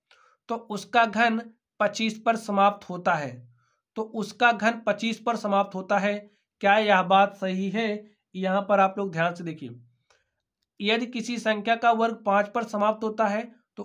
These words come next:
उसका घन पच्चीस पर समाप्त होता है। अब पाँच का चलिए हम घन निकालते हैं तो क्या हो जाएगा, पाँच पचे पच्चीस पंचे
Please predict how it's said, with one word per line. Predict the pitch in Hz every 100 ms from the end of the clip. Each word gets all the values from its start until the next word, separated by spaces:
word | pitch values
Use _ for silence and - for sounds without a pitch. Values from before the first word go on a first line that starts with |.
| -
उसका | 196 - 220
घन | 202 214 220
पच्चीस | 196 190 208 -
पर | 220
समाप्त | 190 175 170 170
होता | 123 110
है। | 120 - _ _ _ _ 170
अब | 160 -
पाँच | 220 226
का | 240
चलिए | 220 214 226
हम | 185
घन | 180 226
निकालते | 226 220 208 214
हैं | 214
तो | 214
क्या | 220
हो | 175
जाएगा, | 156 135 131 _ _ _ _ _
पाँच | 190 214 220
पचे | 220 220 220 214 - _ -
पच्चीस | 208 214 220 220
पंचे | 208 190 196